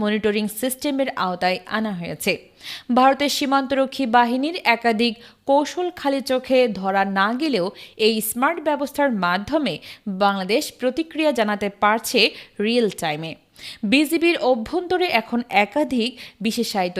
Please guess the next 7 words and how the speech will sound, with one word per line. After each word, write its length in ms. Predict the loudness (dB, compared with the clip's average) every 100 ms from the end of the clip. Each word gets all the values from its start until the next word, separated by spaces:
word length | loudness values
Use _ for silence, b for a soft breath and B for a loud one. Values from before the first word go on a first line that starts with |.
| -2
ইউনিট 300 | -2 -2 -2 -4 0
গড়ে 200 | 0 2
তোলা 240 | -2 -4 -4
হয়েছে, 340 | -6 -2 -2 -4 -8 _ -2
যাদের 340 | 2 2 4 0 0 B 2
প্রশিক্ষণ 540 | 2 4 0 0 0 4
দেওয়া 280 | 4 4